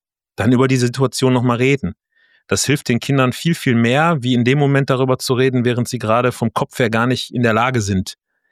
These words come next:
weil da oben gerade Chaos herrscht, ne? D-, das ist dann so ein Punkt, ne? Auch jetzt bei euch im Prinzip trösten, machen, tun und dann danach, wenn alles wieder ruhig und gut ist oder am nächsten Morgen erklären, warum, wieso, weshalb.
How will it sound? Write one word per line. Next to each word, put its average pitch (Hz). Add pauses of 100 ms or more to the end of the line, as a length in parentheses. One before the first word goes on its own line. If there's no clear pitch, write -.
(200)
weil 104
da 104
oben 117
gerade 110
Chaos 117
herrscht, - (340)
ne? 117 (720)
D-, -
das -
ist -
dann 123
so 120
ein 117
Punkt, 113
ne? 104
Auch 104
jetzt 120
bei -
euch 117
im 107
Prinzip 117
trösten, 139
machen, 123
tun 175
und 113
dann 127 (140)
danach, 117
wenn 117
alles 123
wieder 117
ruhig 123
und 110
gut 147
ist 123
oder 110
am 101
nächsten 120
Morgen 123
erklären, 117
warum, 123
wieso, 120
weshalb. 185